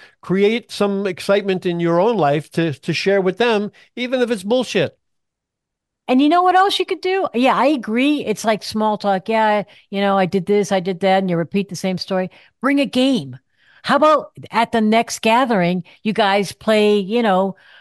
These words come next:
Speaker 2: what's that corn thing you throw in a hole? Co-,
Speaker 1: It's
Speaker 2: co-,
Speaker 1: called cornhole.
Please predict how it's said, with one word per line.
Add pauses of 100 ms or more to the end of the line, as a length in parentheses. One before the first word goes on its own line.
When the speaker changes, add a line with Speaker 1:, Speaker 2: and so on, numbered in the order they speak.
(240)
Speaker 2:
what's
that
corn
thing
you
throw
in
a
hole? (720)
Co-,
Speaker 1:
It's
Speaker 2:
co-,
Speaker 1:
called
cornhole.